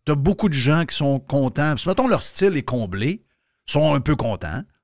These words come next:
Si leur style, bah, c'est un artiste qui, lui, qui plaît plus ou moins, mais là, ils sont comme pas contents parce que les autres artistes leur plaisent pas du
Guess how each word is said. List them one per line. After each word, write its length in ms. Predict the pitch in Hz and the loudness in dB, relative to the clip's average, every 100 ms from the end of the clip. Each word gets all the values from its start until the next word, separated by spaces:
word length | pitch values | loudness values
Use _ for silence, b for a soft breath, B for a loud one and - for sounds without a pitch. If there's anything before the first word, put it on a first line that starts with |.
| _ - | _ -6
Si 300 | - - 214 | -2 0 2
leur 220 | 214 - | 2 0
style, 380 | - - 202 202 | 0 0 2 4
bah, 260 | 127 147 151 | 4 2 2
c'est 80 | - | 0
un 120 | 135 | 0
artiste 420 | 123 - 165 - | -2 -2 -2 -2
qui, 120 | - 123 | -4 0
lui, 240 | 120 117 | 0 0
qui 240 | 127 120 110 | 0 -2 -2
plaît 220 | 135 139 | 0 0
plus 260 | 123 101 | -2 -2
ou 20 | 110 | -2
moins, 140 | 123 | 0
mais 80 | 104 | -2
là, 60 | |
ils 40 | 117 | -4
sont 100 | 104 | -4
comme 200 | 123 104 | -6 -2
pas 180 | 143 139 | 0 2
contents 400 | 131 107 143 117 | 2 0 0 -2
parce 140 | - | -4
que 40 | |
les 140 | 104 104 | -6 -4
autres 160 | 107 | -4
artistes 240 | 101 127 - | -4 -6 -4
leur 140 | 87 | -4
plaisent 180 | 101 87 | -4 -6
pas 160 | - | -4
du 80 | 101 | -6